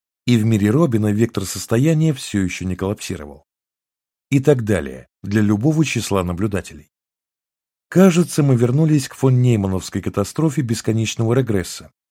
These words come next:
только в другой форме. Некоторые попытаются избежать очевидных следствий,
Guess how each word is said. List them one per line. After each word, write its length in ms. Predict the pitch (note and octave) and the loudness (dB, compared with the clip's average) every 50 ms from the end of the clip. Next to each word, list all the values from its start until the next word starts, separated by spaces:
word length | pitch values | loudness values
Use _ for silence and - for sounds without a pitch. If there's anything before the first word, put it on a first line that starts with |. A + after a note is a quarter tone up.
| _ _ | _ _
только 320 | - D#3 E3 D#3+ C#3+ - C#3+ | -2 0 0 0 0 -2 -4
в 40 | A2+ | -2
другой 300 | G2 G2 F2 F2+ F#2 F2+ | -2 -2 -2 -2 -4 -4
форме. 380 | - - D#2 C#2+ C2+ - - _ _ _ _ _ _ _ _ _ _ _ _ _ _ _ _ _ _ _ _ _ _ _ _ _ _ _ - | -6 -12 -16 -16 -18 -20 -20 _ _ _ _ _ _ _ _ _ _ _ _ _ _ _ _ _ _ _ _ _ _ _ _ _ _ _ -2
Некоторые 640 | G#2+ A#2 D#3 E3 D#3+ - G#2 - - F#2+ G2 G2 F#2 | 2 4 4 4 2 0 -2 -4 0 0 0 0 0
попытаются 800 | - G#2+ - B2 A#2 - E3 E3 D#3+ D3+ C3+ - - - D#3 D3+ | -4 -2 -2 -2 0 2 2 2 2 0 -2 -4 -6 -4 -4 -4
избежать 760 | C3+ - - C#3+ C3+ A#2 A#2 C#3 C3+ B2 A#2 A#2+ G#2+ - | -4 -4 -4 -4 -4 -2 0 0 0 2 2 2 0 0
очевидных 540 | - E2+ - - A2+ G2+ G#2 F#2 G2 G2 - | -4 -8 -4 -4 -2 -2 0 -2 -2 -4 -4
следствий, 600 | - - D3+ E3 D#3 C3 - - - F2+ F2+ E2 | -4 -2 0 0 0 0 -4 -8 -6 -4 -4 -6